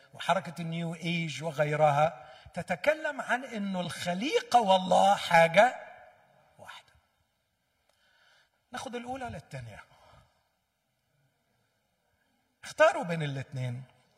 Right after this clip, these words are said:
<laughs> روعة المسيحية أنها تقدم لي صورة جميلة متزنة عن ال transcendence of God وال immanence of God،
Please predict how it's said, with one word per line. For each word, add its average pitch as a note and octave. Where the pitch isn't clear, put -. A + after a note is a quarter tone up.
<laughs> -
روعة F3+
المسيحية D#3+
أنها C#3+
تقدم C#3+
لي C#3+
صورة C3+
جميلة C3
متزنة A2+
عن D#3
ال D3
transcendence C#3+
of G2+
God F#2
وال C#3+
immanence G2+
of -
God، -